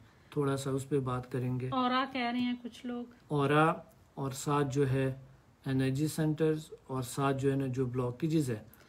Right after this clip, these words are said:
Speaker 1: उसको meditation में रिमूव करेंगे।
Speaker 2: Yes, blockages पे ही
Speaker 1: और
Speaker 2: meditation करवाते
Speaker 1: और आपको
Speaker 2: रहेंगे।
Speaker 1: strong करेंगे, powerful
Speaker 2: Yes,
Speaker 1: करेंगे
Speaker 2: यस, यस।
Speaker 1: इस दफ़ा, और strong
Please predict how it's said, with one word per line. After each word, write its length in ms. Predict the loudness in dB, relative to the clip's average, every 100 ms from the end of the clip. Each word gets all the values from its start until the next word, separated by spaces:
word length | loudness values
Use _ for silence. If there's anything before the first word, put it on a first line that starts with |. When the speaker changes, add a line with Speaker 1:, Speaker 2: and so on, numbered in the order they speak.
| -10 -2
Speaker 1:
उसको 300 | 0 2 2
meditation 600 | 4 2 2 0 2 0
में 180 | 0 0
रिमूव 340 | 0 0 -4 -8
करेंगे। 320 | -2 0 2
Speaker 2:
Yes, 260 | 0 -2 -6
blockages 600 | -2 0 0 0 0 -2
पे 120 | -2 0
ही 240 | 0 2
Speaker 1:
और 220 | 4 6
Speaker 2:
meditation 580 | 6 4 2 0 2 2
करवाते 460 | 2 0 -2 2 6
Speaker 1:
और 120 | 8
आपको 140 | 8
Speaker 2:
रहेंगे। 220 | 8 2
Speaker 1:
strong 440 | 2 4 6 6 8
करेंगे, 440 | 8 8 8 6
powerful 540 | 4 0 -2 0 2 4
Speaker 2:
Yes, 80 |
Speaker 1:
करेंगे 420 | 2 2 0 0 0
Speaker 2:
यस, 220 | -4 -6
यस। 100 | -6
Speaker 1:
इस 220 | -6 -4
दफ़ा, 360 | -6 -4 -4 -6 -20 -20 -20 -20 -20 -10
और 520 | -4 -2 0 -2 -2
strong 640 | -2 -2 8 10 10 8